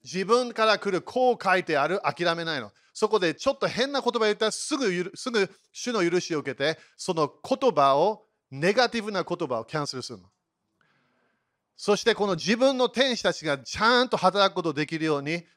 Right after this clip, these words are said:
せ-、宣言し続けるわけ。いつまでやるわけ？現れが来るまで。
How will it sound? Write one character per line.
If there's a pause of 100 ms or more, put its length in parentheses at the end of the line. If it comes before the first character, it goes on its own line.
(220)
せ-、
宣
言
し
続
け
る
わ
け。 (2750)
い
つ
ま
で
や
る
わ
け？ (180)
現 (180)
れ
が
来
る
ま
で。